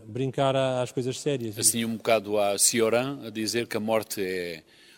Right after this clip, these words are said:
Speaker 2: o erro não é a morte, mas é o facto de ter nascido e a,
Speaker 1: <laughs>
Speaker 2: e a revolta.
Speaker 1: Exatamente, exatamente.
Speaker 2: É um, um pouco
Speaker 1: Mo-,
Speaker 2: assim.
Speaker 1: é porque há, às, às vezes essa comédia, não é? Essa, é, é essa ironia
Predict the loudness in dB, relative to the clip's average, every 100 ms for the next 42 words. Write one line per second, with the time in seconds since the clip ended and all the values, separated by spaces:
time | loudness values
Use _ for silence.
0 | _ -4 4 4 4 2 -4 -2 0 0
1 | 2 2 0 -4 -4 -2 -2 0 -2 0
2 | -4 -4 0 0 0 -2 -8 -8 -6 -6
3 | -2 2 2 0 -6 -2 0 2 2 4
4 | 6 6 4 4 2 -2 -4 -2 -2 -4
5 | -8 -14 -12 -6 0 0 0 -2 -4 -2
6 | -2 0 -2 0 0 0 0 0 0 0
7 | 0 2 0 0 -4 0 0 0 -2 -2
8 | -2 -2 -4 -6 -8 -6 -6 -6 -8 -8
9 | -6 -6 -4 -4 -2 -4 -4 -2 -4 -4